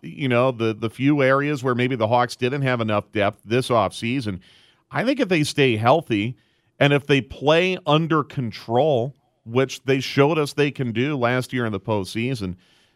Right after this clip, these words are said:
uh, sky's the limit for this team. Now, a lot of other teams in the Eastern Conference got better, I think. You know, um, uh, Miami got better. Uh, Milwaukee, I think, will be just as good.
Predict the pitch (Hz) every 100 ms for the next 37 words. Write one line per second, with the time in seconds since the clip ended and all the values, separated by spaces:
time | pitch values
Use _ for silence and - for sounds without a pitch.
0 | _ _ - 87 151 143 - 123 143 -
1 | 135 143 156 113 90 80 95 73 76 -
2 | 151 95 - _ _ _ _ 127 156 156
3 | 151 - 139 107 113 110 92 110 104 95
4 | 82 82 73 87 78 80 _ _ - 110
5 | 107 - - _ - 95 80 80 85 -
6 | 92 85 78 76 - _ _ _ _ _
7 | _ _ _ - 78 60 - _ - 123
8 | 131 127 120 98 90 - 78 - _ _
9 | _ _ - 92 85 80 85 127 127 135
10 | 143 135 123 120 110 110 107 90 113 120
11 | 117 110 90 - 80 67